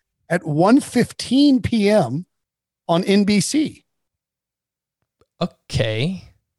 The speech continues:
Speaker 1: Sure.
Speaker 2: Interesting. All right. I don't think it really changes much. I, Diontae Johnson's balling out if you wanna get involved, but
Speaker 1: Yeah. Yeah. If
Speaker 2: Good
Speaker 1: it's definitely happening, if the game's happening, I'm fine with Diontae Johnson.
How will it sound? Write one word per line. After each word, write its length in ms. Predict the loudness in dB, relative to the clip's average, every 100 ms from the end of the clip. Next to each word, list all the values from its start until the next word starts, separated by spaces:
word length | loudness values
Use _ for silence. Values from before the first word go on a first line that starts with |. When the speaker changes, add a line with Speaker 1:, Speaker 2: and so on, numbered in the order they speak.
| -8 -6 -6 _ _
Speaker 1:
Sure. 540 | -20 -8 -4 -6 -8 _ _ _ _ _ -20 _
Speaker 2:
Interesting. 540 | -4 -2 -2 -2 -2 -6 0
All 120 | 2
right. 220 | 4 0 -8 _ _ _ _ _ _ _ _ _
I 60 | -2
don't 100 | 0
think 120 | 2
it 40 |
really 180 | 2 2
changes 420 | 2 0 0 0
much. 380 | 0 2 0 -2 0
I, 240 | 0 0 -6 -20 -20 _ -4
Diontae 320 | -2 2 2
Johnson's 380 | 2 2 2 0
balling 320 | 4 4 4
out 140 | 4
if 100 | 2
you 80 | 2
wanna 100 | 2
get 120 | 0
involved, 360 | -2 0 0 0
but 220 | -2 -2
Speaker 1:
Yeah. 140 | -2 -4 -6 _ _
Yeah. 200 | -12 -12 -14 -4
If 140 | 0
Speaker 2:
Good 40 |
Speaker 1:
it's 160 | 0 2
definitely 320 | 0 2 4
happening, 340 | 2 0 0 -2
if 80 |
the 60 | -2
game's 260 | 0 2 2
happening, 500 | 0 0 0 0 -4 _ _ -6
I'm 100 | -2
fine 200 | 0 0
with 80 | 2
Diontae 300 | 0 0 0
Johnson. 360 | -2 -2 -6